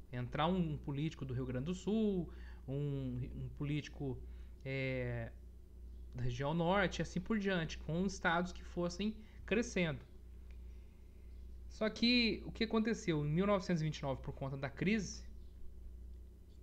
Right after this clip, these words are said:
eh, que atingiu também a economia brasileira, começou a provocar muito desemprego e dificuldades financeiras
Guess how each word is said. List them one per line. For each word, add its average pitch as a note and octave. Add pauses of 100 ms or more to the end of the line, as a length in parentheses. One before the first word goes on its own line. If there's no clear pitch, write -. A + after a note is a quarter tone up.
eh, C3+
que -
atingiu C3
também C#3+
a -
economia C#3
brasileira, C3 (560)
começou F3
a -
provocar F#3+
muito G#3+
desemprego F#3 (280)
e F#3+
dificuldades F3+
financeiras D#3+